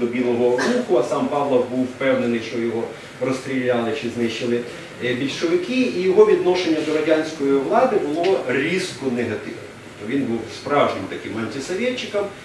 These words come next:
і очікував на розправу. Єдине, що його рятувало, це дійсно всесвітнє визнання і звернення Шведської академії наук, Американської академії, які запрошували його і просили його відпустити,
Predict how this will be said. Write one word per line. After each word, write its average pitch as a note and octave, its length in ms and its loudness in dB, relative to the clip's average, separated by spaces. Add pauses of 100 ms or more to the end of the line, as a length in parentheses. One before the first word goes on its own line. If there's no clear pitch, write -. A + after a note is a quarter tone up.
(300)
і G#3+ 180 0
очікував E3+ 800 4
на C#3+ 180 2
розправу. G#3 720 0
Єдине, D#3 360 2
що C#3+ 160 -2
його C3+ 300 2
рятувало, F3+ 600 2
це D#3 60 -2 (160)
дійсно C3+ 240 -6
всесвітнє A#2 680 -6
визнання D#3+ 640 -2 (120)
і B2 180 -8
звернення C#3+ 560 2 (300)
Шведської D3+ 680 0
академії C3+ 540 0
наук, A#2+ 380 -2
Американської C#3 800 -2
академії, C3 540 -2
які B2+ 220 -2
запрошували E3 800 2
його D3 320 2 (300)
і D3 160 2
просили D3+ 720 0
його C#3 300 4
відпустити, C3+ 760 -2